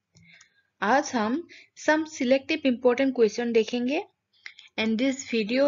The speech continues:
is very much informative for your upcoming exam। So watch the video till end, skip मत कीजिए। और जो चैनल में नए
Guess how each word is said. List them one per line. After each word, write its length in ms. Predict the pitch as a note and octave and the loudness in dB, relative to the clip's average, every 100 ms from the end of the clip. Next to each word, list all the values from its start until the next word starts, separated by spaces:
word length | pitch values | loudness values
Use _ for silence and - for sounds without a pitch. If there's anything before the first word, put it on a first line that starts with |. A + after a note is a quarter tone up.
| C#4+ | 2
is 180 | C#4+ B3+ | -2 0
very 280 | A3 G#3+ B3 C4+ | 2 2 2 0
much 180 | D4 C#4 | 0 -2
informative 600 | A#3+ A3 B3 B3 A#3+ B3+ - | -4 -4 -4 -2 -4 -6 -4
for 200 | A#3+ A3+ | -2 -2
your 300 | A3+ A3+ A3+ A3 - | 0 0 0 0 -4
upcoming 420 | G3 - A3+ B3 | -6 -4 0 0
exam। 320 | B3+ B3 D4+ F#4+ _ - _ _ _ | 0 -2 -4 -6 _ -20 _ _ _
So 340 | - - B3 B3 A#3 G#3+ | -18 -2 2 2 2 0
watch 260 | G#3 - - | -2 -2 -2
the 60 | C4 | 0
video 220 | C4+ C#4 | 0 0
till 240 | C4+ C#4+ C#4 | -2 -2 0
end, 180 | C#4+ F#4+ - _ - - _ _ - | -2 -4 -12 _ -20 -20 _ _ -18
skip 360 | - C4 C4 C#4 | -4 -4 0 2
मत 140 | C#4+ C#4 | 0 0
कीजिए। 480 | D4 C4+ D#4 E4 F4+ - _ _ _ | -6 -4 -4 -4 -6 -12 _ _ _
और 160 | A#3+ B3+ | 0 2
जो 160 | C#4 | 0
चैनल 340 | C4+ B3 B3 B3+ | 0 0 2 2
में 140 | C4+ | 2
नए 300 | A3+ G3+ A3+ | 2 0 0